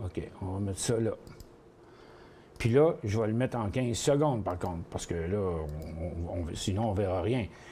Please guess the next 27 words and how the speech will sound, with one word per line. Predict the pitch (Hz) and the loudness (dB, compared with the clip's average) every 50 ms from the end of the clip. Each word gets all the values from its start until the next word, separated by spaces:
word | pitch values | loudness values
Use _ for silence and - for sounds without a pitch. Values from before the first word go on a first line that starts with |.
| - - - | -18 -6 -2
Donc, | - 87 87 87 | -2 -2 0 0
à | 120 | 2
l'ouverture, | 143 151 151 135 131 117 - - 190 196 196 180 | 4 4 4 4 2 0 2 4 6 6 6 6
là, | 175 175 175 151 - - - - | 6 4 2 0 -2 -8 -6 -2
regarde, | 101 104 92 78 76 - - - - - - - - - - - | 0 0 0 -2 -6 -8 -12 -18 -20 -20 -20 -20 -20 -20 -12 -2
le | - 117 110 | 0 0 0
stock | - - 175 160 151 156 | 4 4 4 4 6 6
est | |
ouvert | 139 127 123 117 131 139 139 139 | 6 6 6 8 8 8 8 8
en | 139 127 123 120 113 | 6 6 6 6 4
haut. | 107 95 - - - - - - - - - - - - - - | 4 2 -2 -10 -18 -20 -20 -20 -20 -20 -20 -20 -20 -20 -2 2
Donc, | 110 131 123 90 78 - - - - - - | 2 4 4 2 -2 -8 -14 -20 -18 -6 -2
la | 117 131 131 | 0 0 0
première | 107 - 135 143 151 156 147 139 127 | 2 0 0 0 0 0 0 0 2
chose | - 156 147 143 143 120 101 - | 4 4 6 6 4 2 0 -2
qu'on | - 127 127 127 | -2 0 0 2
fait, | - - 123 104 - - - - - - - - - | 2 2 2 2 0 -6 -16 -20 -20 -20 -10 -4 0
on | 113 110 107 | 0 0 2
corrige | - 139 127 123 113 135 139 139 139 127 120 | 2 2 4 4 4 4 4 4 4 4 4
le | 131 127 127 | 4 4 4
gros | 113 117 135 143 135 | 4 6 6 6 6
volume | 120 131 127 131 143 147 143 139 | 6 6 6 6 6 4 4 2
qui | 113 - 135 | 2 2 2
va | 117 123 120 104 | 4 4 2 4
prendre | 117 127 127 127 123 | 2 2 2 2 2
toute | 107 - 143 - 127 | 2 0 0 2 2
l'échelle, | 131 113 - 139 135 151 233 - | 0 2 4 4 4 4 4 2